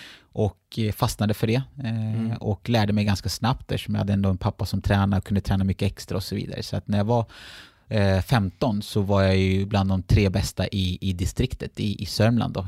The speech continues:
Speaker 1: i tennis. Eh, den killen som var etta heter Joakim Johansson, kallas för Pimpim, och blev nia i världen till
Speaker 2: Pimpim.
Speaker 1: slut.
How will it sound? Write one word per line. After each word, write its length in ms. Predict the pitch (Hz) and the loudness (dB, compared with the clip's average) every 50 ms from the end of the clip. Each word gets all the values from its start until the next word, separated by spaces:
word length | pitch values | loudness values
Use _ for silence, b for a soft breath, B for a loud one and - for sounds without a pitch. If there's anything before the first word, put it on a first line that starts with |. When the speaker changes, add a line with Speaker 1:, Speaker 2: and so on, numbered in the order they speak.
| - | -6
Speaker 1:
i 140 | 135 120 95 | -6 -6 -4
tennis. 560 | - - - - - - - - - - - | -2 -2 -2 -2 -2 -6 -10 -12 -12 -16 -12
Eh, 300 | - - 104 101 101 98 101 | -8 -6 -4 -2 -2 -4 -4
den 240 | 98 98 104 104 101 | -2 0 0 0 0
killen 240 | - - 110 104 95 | 0 0 0 0 0
som 140 | - - 98 | 0 -2 -2
var 100 | 95 - | -2 0
etta 320 | - 98 - - _ - 107 | 0 -2 -2 -4 _ -2 0
heter 300 | 101 98 95 - - 101 | 0 0 0 0 -2 0
Joakim 460 | 98 104 98 95 95 - - 101 101 | 2 2 2 2 0 0 0 0 2
Johansson, 560 | 98 101 92 92 92 87 - - 98 98 104 | 2 2 2 2 0 0 0 0 -2 -2 0
kallas 280 | - - 101 101 101 - | 0 0 2 2 2 0
för 80 | 104 | -2
Pimpim, 640 | - - - 113 98 87 - - 101 101 110 113 107 | 0 2 4 4 4 2 2 2 2 2 2 2 0
och 40 | 101 | 0
blev 240 | 98 101 98 92 92 | 0 2 2 2 4
nia 280 | 101 110 104 95 98 104 | 4 4 4 4 4 4
i 60 | 104 | 4
världen 320 | 98 101 95 95 95 95 | 4 4 4 4 4 2
till 240 | - - - 147 131 | 4 2 2 4 4
Speaker 2:
Pimpim. 220 | 107 123 - 143 | 2 2 2 0
Speaker 1:
slut. 160 | 143 143 127 | -2 -2 -4